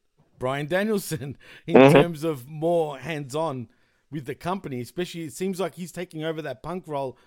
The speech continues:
Speaker 1: on Collision, possibly, every Saturday night. And I'm worried for Collision too, mind you, dude,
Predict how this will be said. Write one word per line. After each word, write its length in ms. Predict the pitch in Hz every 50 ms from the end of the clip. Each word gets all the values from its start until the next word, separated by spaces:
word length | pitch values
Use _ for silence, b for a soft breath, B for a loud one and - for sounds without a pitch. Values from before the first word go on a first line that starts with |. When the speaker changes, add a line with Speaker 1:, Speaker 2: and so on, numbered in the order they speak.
| _ _ -
Speaker 1:
on 140 | 175 190 190
Collision, 600 | 185 - 160 147 139 156 208 208 175 147 117 117
possibly, 640 | - - 139 135 - - 123 117 127 131 139 143 - _ _ _ _ _ _ _ _ _ -
every 220 | 165 160 139 147 123
Saturday 440 | - - 156 151 147 139 135 131
night. 300 | 135 147 147 156 135 110 - _ _ _ -
And 160 | 185 202 233
I'm 160 | 294 320 247 190
worried 320 | 208 247 262 233 185 135
for 160 | - 165 160
Collision 500 | - - 151 143 156 185 165 147 139 123
too, 220 | 120 - 214 226 190
mind 320 | 151 131 120 113 107 104
you, 100 | 113 107
dude, 300 | 98 117 123 123 123